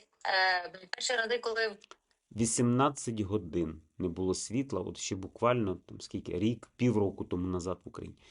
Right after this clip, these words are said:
Speaker 2: По вісімнадцять годин, по двадцять годин не було світла. По двадцять годин, згадайте.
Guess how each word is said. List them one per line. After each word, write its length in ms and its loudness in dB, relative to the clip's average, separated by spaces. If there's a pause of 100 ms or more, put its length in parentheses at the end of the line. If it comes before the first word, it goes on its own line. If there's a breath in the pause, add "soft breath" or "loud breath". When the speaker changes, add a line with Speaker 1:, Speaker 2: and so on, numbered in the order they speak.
(220 soft breath)
Speaker 2:
По 120 4
вісімнадцять 960 4
годин, 340 0
по 120 4
двадцять 760 6
годин 360 0
не 80 0
було 200 -2
світла. 440 -8 (500)
По 100 4
двадцять 640 4
годин, 260 0
згадайте. 520 -6